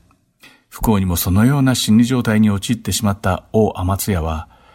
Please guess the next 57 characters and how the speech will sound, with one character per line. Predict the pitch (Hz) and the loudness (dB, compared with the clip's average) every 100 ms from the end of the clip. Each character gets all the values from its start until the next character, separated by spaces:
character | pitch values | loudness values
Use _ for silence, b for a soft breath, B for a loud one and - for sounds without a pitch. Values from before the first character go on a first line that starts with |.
| b - | b 0
ヨ | 101 | 2
ア | 95 | 2
シ | - | 0
の | 90 | -4
警 | - 104 107 | 0 0 0
告 | 113 110 | -2 2
に | 110 113 - | 4 2 0
耳 | 92 98 117 | 0 2 2
を | 101 87 | 2 0
貸 | - - | -2 -2
さ | - 107 | 0 0
ず | 107 | 0
に、 | 98 95 95 b b - | 0 -2 -4 b b -16
北 | - 104 | -4 -2
イ | 104 | -2
ス | 110 | 0
ラ | 104 | 0
エ | 104 | 0
ル | 101 | 2
に | 104 | 0
戦 | - 101 | 0 0
争 | 117 131 123 | 2 2 2
を | 131 127 - | 2 -2 -4
挑 | 95 95 | 0 0
ん | |
で | 90 | 0
し | - | -2
ま | 87 | -2
い | 87 | -2
ま | 87 | -4
し | |
た。 | - - _ _ _ _ _ _ _ _ _ _ _ _ b b b b b b | -10 -16 _ _ _ _ _ _ _ _ _ _ _ _ b b b b b b
そ | - | -4
し | 135 | 0
て | 147 139 - | 0 -2 -6
北 | - - 92 | -8 -4 -2
イ | |
ス | - | 0
ラ | 95 92 | 0 0
エ | |
ル | 90 | -2
の | 82 | -2
王 | 107 98 - | 0 0 0
ヨ | 104 113 | 0 0
ア | |
シ | 107 - | -2 -6
と | 80 82 b b b - | -8 -10 b b b -2
南 | 95 104 113 | 2 4 4
ユ | 113 | 4
ダ | 107 98 | 2 2
の | 87 - | 0 -2
王 | 110 92 - | 0 0 -4
ア | - 92 | -4 -2
マ | 117 | -2
ツ | - | 0
ヤ | 120 87 | 0 0
は、 | 87 | -2